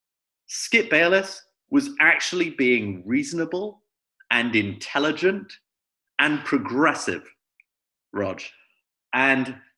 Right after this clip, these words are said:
if we can get to Skip Bayless, if Skip Bayless can be moved,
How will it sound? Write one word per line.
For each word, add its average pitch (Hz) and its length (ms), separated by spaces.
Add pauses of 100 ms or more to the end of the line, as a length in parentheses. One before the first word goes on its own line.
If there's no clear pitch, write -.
(100)
if 147 220
we 226 140
can 185 200
get 208 200
to 151 80
Skip - 380
Bayless, 127 460
if 135 100
Skip - 400
Bayless 175 380
can 190 160
be 196 120
moved, 208 500